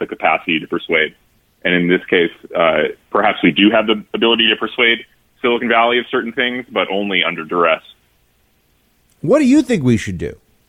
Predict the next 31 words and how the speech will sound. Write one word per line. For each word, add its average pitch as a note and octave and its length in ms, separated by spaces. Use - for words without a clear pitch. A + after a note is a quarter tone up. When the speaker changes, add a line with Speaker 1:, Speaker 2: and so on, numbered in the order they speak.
Speaker 2:
I C3+ 40
mean, D3 180
the, D3 320
the, D3 320
the D3 140
bias A3 580
in E3 80
social D#3 340
media D3 300
is G2+ 120
obvious A#2 440
at F#2 80
this D2 180
point, E2 340
and F2 100
people A#2 280
who F2+ 260
pretend B2 480
that F#2+ 100
there G2 200
isn't A#2+ 380
a, F2+ 300
uh, E2 300
an G2 140
effort G2 400
to G2 200
silence, A2 600
to - 120
punish, G#2+ 520
and F#2 160
to F2 400